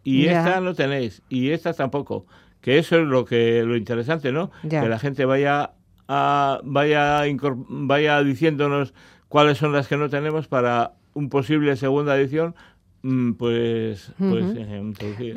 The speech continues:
Speaker 2: Para, para que haya más completo.
Speaker 1: Para que vaya, para que vaya más completo.
Speaker 2: Tenemos de todo. A ver, yo que no tengo ni idea de estos casinos. Tenemos, mm, monedas que son como pod-, podrían ser de curso legal, o sea, monedas
Speaker 1: Sí, sí.
Speaker 2: metálicas de cinco pesetas, una peseta, diez pesetas,
Speaker 1: De
Speaker 2: yo qué
Speaker 1: todo,
Speaker 2: sé, ¿no?
Speaker 1: sí,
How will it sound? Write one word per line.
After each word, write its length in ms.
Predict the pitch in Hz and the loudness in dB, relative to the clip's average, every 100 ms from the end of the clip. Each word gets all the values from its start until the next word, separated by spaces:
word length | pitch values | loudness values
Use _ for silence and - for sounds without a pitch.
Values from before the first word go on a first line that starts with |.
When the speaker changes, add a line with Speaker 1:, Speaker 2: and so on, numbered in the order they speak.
| 131 | -8
Speaker 2:
Para, 200 | 120 160 | -8 -6
para 260 | 151 170 156 | -6 -6 -4
que 100 | 156 | 2
haya 280 | 180 196 220 | 6 6 4
más 320 | 196 175 185 - | 2 2 0 0
completo. 500 | 175 151 160 156 147 | -2 0 0 0 2
Speaker 1:
Para 180 | 113 113 | 2 2
que 100 | 123 | 2
vaya, 320 | 143 143 131 120 | 4 2 0 0
para 180 | 117 107 | -2 -2
que 80 | 107 | -4
vaya 300 | 101 120 117 | -2 0 -2
más 140 | 113 | -6
completo. 400 | - 98 104 - | -8 -8 -8 2
Speaker 2:
Tenemos 520 | 226 269 320 349 330 | 4 6 4 4 0
de 200 | 208 190 | 0 0
todo. 420 | 170 170 151 131 - | 2 0 0 -2 -2
A 120 | 180 | 0
ver, 280 | 160 139 - 165 | 0 0 -4 -2
yo 120 | 240 | 0
que 100 | 254 | 2
no 160 | 202 175 | 2 2
tengo 200 | 180 165 | 0 0
ni 120 | 151 | 0
idea 320 | 131 131 143 | -2 -6 -8
de 400 | 139 143 143 139 | -6 -4 -4 -4
estos 280 | 143 - 165 | -4 -4 -4
casinos. 600 | 160 151 147 123 127 - | -4 -6 -10 -10 -12 -10
Tenemos, 500 | 165 156 156 151 - | -6 -4 -4 -6 -6
mm, 440 | 156 156 151 151 147 | -4 -4 -4 -6 -4
monedas 540 | 165 165 196 190 180 | 0 4 4 4 0
que 100 | 175 | -4
son 220 | 190 175 | -2 0
como 440 | 175 170 160 156 151 | 0 0 2 0 0
pod-, 240 | 156 151 | 0 0
podrían 380 | - 147 151 147 | 0 -2 0 -2
ser 220 | - 156 | -4 -4
de 100 | 156 | -4
curso 460 | 156 170 - 175 165 | -4 -4 0 0 0
legal, 340 | 151 139 208 | -2 -4 -4
o 80 | 214 | -4
sea, 140 | 165 | -6
monedas 400 | 147 151 156 151 | -4 -2 -2 -2
Speaker 1:
Sí, 40 | - | -4
sí. 40 | |
Speaker 2:
metálicas 920 | 156 - 180 190 120 190 190 190 - | -4 0 0 2 2 2 2 0 -4
de 320 | 131 127 139 - | -8 -8 -8 -8
cinco 220 | 135 135 | -8 -8
pesetas, 600 | - - 208 202 202 190 | -8 -2 -2 0 -2 -2
una 160 | 180 170 | -8 -10
peseta, 480 | 147 175 - 151 | -10 -10 -8 -8
diez 160 | 143 135 | -6 -8
pesetas, 560 | - - 185 - 160 131 | -12 -12 -12 -8 -8 -8
Speaker 1:
De 60 | |
Speaker 2:
yo 40 | 110 | -8
qué 60 | |
Speaker 1:
todo, 200 | - 151 | -4 -4
Speaker 2:
sé, 100 | 120 - | -4 -4
¿no? 120 | |
Speaker 1:
sí, 80 | 202 | -6